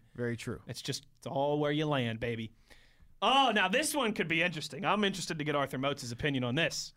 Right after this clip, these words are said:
Speaker 1: Oh, man.
Speaker 2: Carson Wentz.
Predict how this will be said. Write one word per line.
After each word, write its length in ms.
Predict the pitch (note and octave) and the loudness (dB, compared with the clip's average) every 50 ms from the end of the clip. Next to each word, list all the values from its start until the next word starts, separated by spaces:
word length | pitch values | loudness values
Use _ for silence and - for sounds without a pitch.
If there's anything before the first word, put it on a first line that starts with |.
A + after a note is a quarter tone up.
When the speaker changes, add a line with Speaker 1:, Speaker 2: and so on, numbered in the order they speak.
| - | -18
Speaker 1:
Oh, 320 | - - - - - - - - | -16 -14 -14 -14 -14 -16 -18 -18
man. 120 | - - - - - - - _ _ _ _ _ _ _ _ _ _ _ _ - _ - _ _ _ - _ _ _ _ _ _ _ - - - _ _ _ _ _ _ _ _ - | -18 -18 -18 -18 -20 -20 -20 _ _ _ _ _ _ _ _ _ _ _ _ -20 _ -20 _ _ _ -20 _ _ _ _ _ _ _ -20 -20 -20 _ _ _ _ _ _ _ _ -6
Speaker 2:
Carson 260 | - F3+ F#3+ - F3 | -4 -2 -2 -2 -2
Wentz. 380 | D#3 D3 C3 - - - - | -2 -4 -4 -6 -10 -16 -18